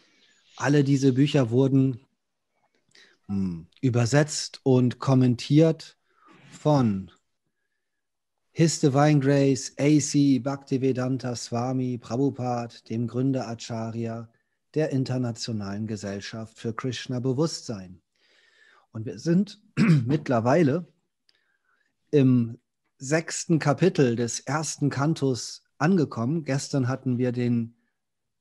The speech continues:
letzten Vers des fünften Kapitels. Heute fangen wir sozusagen ein neues Kapitel an. Ein neues Kapitel vielleicht in, auch in unserem Leben. Und dafür habe ich heute zwei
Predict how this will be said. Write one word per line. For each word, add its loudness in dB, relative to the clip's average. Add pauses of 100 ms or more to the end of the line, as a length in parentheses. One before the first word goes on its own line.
letzten -2
Vers 0
des -2
fünften 2
Kapitels. -2 (140)
Heute -2
fangen -2
wir 2
sozusagen -2
ein 0
neues 0
Kapitel -6
an. -6 (760)
Ein -2
neues 0
Kapitel -2
vielleicht -2
in, -4
auch -4
in -2
unserem 2
Leben. 0 (720)
Und 2
dafür 4
habe 2
ich -6 (640)
heute 2
zwei 2